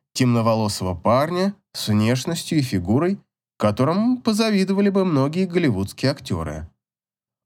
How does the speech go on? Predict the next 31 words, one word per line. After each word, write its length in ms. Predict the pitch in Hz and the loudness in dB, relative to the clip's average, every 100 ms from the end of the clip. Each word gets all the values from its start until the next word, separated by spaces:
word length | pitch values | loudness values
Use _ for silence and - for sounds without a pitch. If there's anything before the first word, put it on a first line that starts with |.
| - | 0
Он 220 | 269 240 | 2 2
ждал 460 | 196 156 170 170 170 | 2 2 2 2 0
её, 140 | 160 | -2
оперевшись 600 | 143 143 147 135 147 127 | 0 2 2 0 -4 -2
на 120 | 135 | 0
свой 320 | 127 131 127 | 0 0 2
океанский 680 | 123 123 123 120 120 - 95 | 2 0 0 0 -4 -4 0
лайнер. 560 | 101 156 165 160 156 - _ _ - | 2 2 0 -2 -4 -8 _ _ 0
Некоторые 540 | 110 127 123 113 110 | 2 2 -2 -2 0
студентки 840 | 110 123 110 113 101 - 95 92 - _ _ - | 0 0 0 0 -2 -4 -4 -4 -6 _ _ -4
беззастенчиво 920 | 101 135 151 180 - 107 92 - 95 | 0 2 0 -4 -2 -2 -2 -4 -2
пытались 540 | 123 123 110 95 - | -2 0 0 -2 -4
его 340 | 95 92 92 - - | -4 -2 -4 -6 -4
закадрить 680 | 156 226 226 147 123 139 - | -2 0 0 0 0 0 0
прямо 340 | 170 175 175 | 0 0 0
у 60 | 170 | 0
неё 180 | 175 170 | 0 0
на 100 | 170 | 0
глазах, 540 | 160 151 151 147 131 _ _ _ - _ | 0 0 0 -2 -6 _ _ _ -20 _
а 120 | 165 | 2
ей 240 | 208 240 | 4 2
не 180 | 220 185 | 4 2
верилось, 380 | 175 196 190 180 | 2 2 2 0
что 200 | - - | -2 -2
эта 180 | 151 135 | 0 2
мечта 400 | 123 117 - 139 | 2 0 -2 0
Голливуда 500 | 135 117 113 196 190 | 0 0 0 0 0
может 280 | 175 165 139 | 0 -2 0
быть 280 | 147 - | 0 0
её 140 | 165 170 | -2 0
мужем. 580 | 180 170 101 - - | 0 0 -2 -4 -10